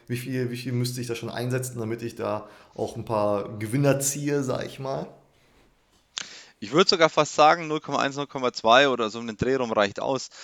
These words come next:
Speaker 2: ähm,
Speaker 1: Hm.
Speaker 2: für den Anfang und hat bei vielen auch am Anfang ausgereicht. Im,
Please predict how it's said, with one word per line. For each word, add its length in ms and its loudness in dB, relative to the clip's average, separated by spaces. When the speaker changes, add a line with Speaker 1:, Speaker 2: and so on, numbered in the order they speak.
Speaker 2:
ähm, 640 -4
Speaker 1:
Hm. 60 -18
Speaker 2:
für 140 -12
den 100 -8
Anfang 440 -6
und 80 -10
hat 200 -4
bei 140 -2
vielen 320 -6
auch 160 -6
am 100 -12
Anfang 420 -6
ausgereicht. 540 -4
Im, 220 -12